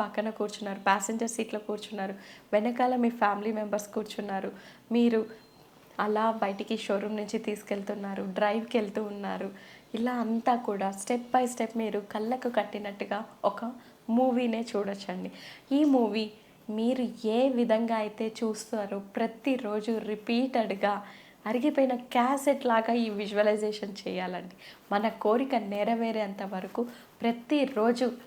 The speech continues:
ఆ ఫోటోని చూడడం, బాగా మనం అన్నీ ఏమేం కావాలి, ఎలా వెళ్ళాలి, ఎక్కడికి వెళ్ళాలి, ఏం చేయాలి అన్నీ చూడడం, ఆ దాన్ని కళ్ళు మూసుకొని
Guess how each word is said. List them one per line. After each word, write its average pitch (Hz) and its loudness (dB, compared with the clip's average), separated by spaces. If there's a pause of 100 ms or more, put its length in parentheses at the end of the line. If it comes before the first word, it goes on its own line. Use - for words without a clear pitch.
ఆ - 4
ఫోటోని 220 0 (100)
చూడడం, 233 0 (400)
బాగా 202 2
మనం 226 4
అన్నీ 208 2
ఏమేం 233 4
కావాలి, 214 2
ఎలా 214 6
వెళ్ళాలి, 220 2
ఎక్కడికి 254 2
వెళ్ళాలి, 214 2 (100)
ఏం 247 2
చేయాలి 220 0 (320)
అన్నీ 226 2 (180)
చూడడం, 226 2 (640)
ఆ 196 -2
దాన్ని 202 0
కళ్ళు 214 0
మూసుకొని 220 -4